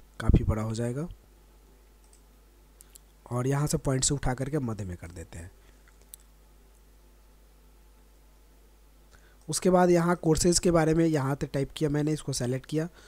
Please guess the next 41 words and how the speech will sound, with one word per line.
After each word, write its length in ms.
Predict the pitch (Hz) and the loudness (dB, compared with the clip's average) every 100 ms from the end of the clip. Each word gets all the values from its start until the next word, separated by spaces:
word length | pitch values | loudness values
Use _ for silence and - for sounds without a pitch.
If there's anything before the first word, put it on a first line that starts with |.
| - - | -20 -10
थोड़ा 220 | - 175 175 | 0 2 4
सा 80 | 175 | 2
साइज़ 260 | 151 151 | 0 0
इसका 220 | 151 - 147 | -2 -4 -2
बड़ा 200 | 135 139 | -2 -4
कर 180 | 151 143 | -4 -2
दिया 180 | 151 | 0
और 100 | 139 | 0
इसको 240 | 131 - 120 | -2 -6 -8
बोल्ड 240 | 104 117 | -6 -6
कर 140 | 117 123 | -6 -8
दिया। 260 | 117 139 175 - - - - - - - | -6 -8 -8 -14 -20 -20 -20 -20 -20 -14
इसको 240 | 131 - 147 | -10 -4 -4
नीचे 260 | 143 - | -2 -6
कर 180 | 147 151 | -6 -6
देते 240 | 147 147 | -4 -4
हैं 60 | 156 - | -4 -4
थोड़ा 120 | 135 | -4
और, 200 | 135 160 - - - - - | -4 -6 -10 -20 -20 -20 -18
साइज़ 320 | - - 143 - | -8 -4 -2 -2
को 100 | 170 | -4
थोड़ा 220 | 147 131 | -2 -2
और 120 | 131 | -2
बढ़ा 240 | 127 135 | -4 -6
देते 240 | 131 135 143 | -4 -4 -2
हैं 100 | 143 | 0
दोस्तों, 360 | 135 - 165 196 175 | -2 -2 -6 -6 -8
ये 140 | 131 131 | -4 -2
देखने 300 | 135 - 151 | 0 0 2
में 100 | 139 | 2
अच्छा 220 | - 151 | 0 0
लगेगा 340 | 151 156 170 220 - - - - - - - - - - - - - - - - - - - - | 2 2 0 -4 -12 -20 -20 -20 -20 -20 -20 -20 -20 -20 -20 -20 -20 -20 -20 -20 -20 -20 -20 -10
परफेक्टली। 460 | 139 - 156 180 175 | -6 -2 0 4 4
अगर 180 | 165 | 6
इसको 200 | 165 - | 2 2
भी 120 | 190 185 | 2 4
बीच 240 | 170 - | 2 2
में 80 | 170 | 0
करना 240 | 156 147 | 0 0
चाहते 300 | 147 135 123 | 0 -4 -2
हैं 140 | 156 | -2